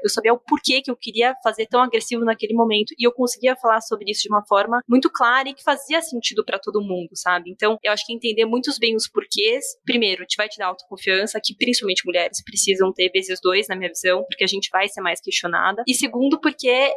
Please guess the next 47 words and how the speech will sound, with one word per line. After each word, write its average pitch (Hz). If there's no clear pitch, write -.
é 254
justamente 262
essa 262
confiança 254
que 277
vai 240
fazer 233
outros 254
terem 226
confiança 208
na 202
gente 196
também. 175
Então, 185
eu 208
daria 202
um 190
double 202
click, 208
triple 214
click, 208
enfim, -
e 202
por 262
quê? 165
Por 247
que 254
que 269
eu 247
tô 233
fazendo 202
isso 208
aqui, 170
né? 175
Não 180
é 185
só 180
o 180
status 185
de 185
uma 180
tá 180
rodada, 180
pelo 180
amor 180
de 208
Deus. 170